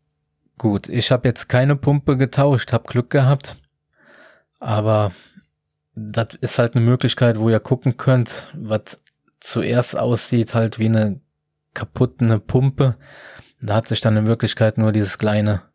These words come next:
Förderrad festgesetzt. Also könnt ihr dann auch mal ausprobieren, wenn bei euch die Pumpe nicht mehr läuft. Gut, und wenn's dann bei euch nicht funktioniert, müsst ihr halt eine neue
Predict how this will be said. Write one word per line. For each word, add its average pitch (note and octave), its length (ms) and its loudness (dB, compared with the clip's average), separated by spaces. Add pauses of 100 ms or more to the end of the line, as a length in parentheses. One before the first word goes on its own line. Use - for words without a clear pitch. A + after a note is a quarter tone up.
(160)
Förderrad G2 920 -2 (880)
festgesetzt. - 1000 -6
Also G#2 260 -2
könnt A2 260 0
ihr A2 40 2
dann G2+ 160 2
auch G2+ 180 0
mal G2 140 0
ausprobieren, F#2+ 800 -2 (180)
wenn F#2+ 220 -4
bei G2 140 0
euch G2+ 200 -2
die - 80 -8
Pumpe G2+ 360 -2
nicht G2 200 -4
mehr G2 140 -2
läuft. F#2 320 -6 (680)
Gut, A2 240 2
und G#2 120 0
wenn's A2 200 0
dann A2 140 2
bei A2 120 2
euch A2+ 200 0
nicht C3 160 2
funktioniert, C3 640 2 (460)
müsst A2+ 340 -4
ihr A2 80 2
halt A#2+ 240 0
eine A2 100 0
neue A#2+ 340 2